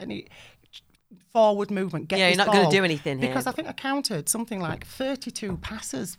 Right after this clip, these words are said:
Speaker 1: in one
Speaker 2: Yeah.
Speaker 1: play from one end to the other,
Speaker 2: Yeah.
Speaker 1: which is just that keeping possession of the ball,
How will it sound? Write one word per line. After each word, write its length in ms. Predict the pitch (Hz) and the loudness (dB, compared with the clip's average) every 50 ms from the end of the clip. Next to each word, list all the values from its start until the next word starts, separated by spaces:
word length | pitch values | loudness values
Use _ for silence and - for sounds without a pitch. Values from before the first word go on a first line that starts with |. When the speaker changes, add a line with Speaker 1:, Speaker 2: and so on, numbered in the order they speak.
| - 208 - - | -18 -20 -12 -6
Speaker 1:
in 200 | 233 202 190 170 | -2 -2 0 0
one 400 | 170 196 202 220 - 139 - - | 2 4 4 4 4 2 2 0
Speaker 2:
Yeah. 160 | 147 135 131 135 - _ _ _ _ - | 0 -2 -4 -10 -14 _ _ _ _ -8
Speaker 1:
play 360 | - - - 233 240 226 208 185 | -6 -4 -2 -2 -2 0 -2 -2
from 220 | - 190 175 185 | -2 -2 -2 0
one 180 | 190 202 202 196 | 0 0 0 0
end 200 | 196 190 180 185 | -2 -2 -2 -4
to 80 | - | -6
the 160 | 196 190 196 | -6 -4 -2
other, 100 | 214 160 | -2 0
Speaker 2:
Yeah. 220 | 156 156 156 147 147 - - - - - | 0 0 0 -2 -4 -6 -10 -18 -16 -10
Speaker 1:
which 240 | - 247 247 - - | -8 -8 -6 -4 -4
is 100 | 254 240 | -6 -6
just 240 | - 285 269 - - | -6 -8 -10 -6 -4
that 180 | 233 202 - - _ _ _ _ - | -4 -4 -4 -6 _ _ _ _ -14
keeping 340 | - 175 175 180 180 226 233 | -10 -8 -8 -8 -8 -10 -10
possession 420 | - 247 - 233 226 - - 240 | -10 -8 -10 -8 -8 -8 -8 -8
of 60 | 233 | -8
the 80 | 240 226 | -8 -10
ball, 460 | - 185 165 151 151 151 156 170 | -8 -8 -8 -6 -6 -8 -8 -10